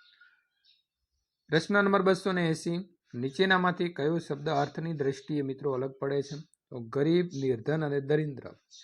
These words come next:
ત્રણે સમાનાર્થી શબ્દ છે અને ધનિક તેનો વિરુદ્ધાર્થી શબ્દ છે, તો એ ઓપ્શન સાચો આવશે.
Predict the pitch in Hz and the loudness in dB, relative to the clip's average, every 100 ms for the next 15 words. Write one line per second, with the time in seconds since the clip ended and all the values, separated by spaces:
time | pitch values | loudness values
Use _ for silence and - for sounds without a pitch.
0 | _ - 139 160 156 135 160 156 139 127 | _ -8 -4 -4 -4 -2 0 0 -2 -6
1 | 104 95 110 92 - 90 87 _ _ _ | -12 -12 -14 -16 -16 -20 -20 _ _ _
2 | - 113 110 135 156 - 117 107 107 123 | -12 -8 -6 -4 -4 -4 -4 -4 -4 -4
3 | 110 113 127 120 127 127 127 127 120 104 | -6 -6 -8 -8 -10 -10 -10 -12 -14 -12
4 | 107 117 107 - 113 - 107 113 90 87 | -6 -6 -6 -14 -14 -12 -12 -10 -12 -14
5 | - - | -20 -20